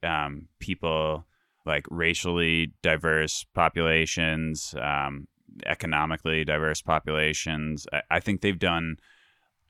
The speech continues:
a, a better job than probably all the other city agencies, uh, normally do. They've, they've done a pretty commendable job in that regard. But you, I mean, you do make a, a good point. Like,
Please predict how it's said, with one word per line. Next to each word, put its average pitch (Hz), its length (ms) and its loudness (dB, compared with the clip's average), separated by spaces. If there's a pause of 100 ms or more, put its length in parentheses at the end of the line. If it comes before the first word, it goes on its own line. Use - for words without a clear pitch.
(240)
a, 85 140 2 (220)
a 90 80 -2
better 92 380 6
job 85 440 2
than 78 440 -4
probably 76 720 2 (720)
all 87 220 2
the 85 180 0
other 78 320 0
city 78 380 -2
agencies, 76 880 -4 (120)
uh, 71 320 0
normally 76 520 -2
do. 71 280 -2
They've, 73 300 -2 (720)
they've 104 180 4
done 113 180 6
a 104 40 2
pretty 101 240 2
commendable 85 520 0
job 78 240 2
in 87 60 0
that 90 80 4
regard. 92 340 6
But 101 120 4
you, 101 160 2 (160)
I 101 100 6
mean, 107 180 6
you 101 100 6
do 107 160 4
make 107 260 6
a, 98 80 4 (100)
a 92 100 4
good 80 220 2
point. 90 440 2
Like, 78 380 2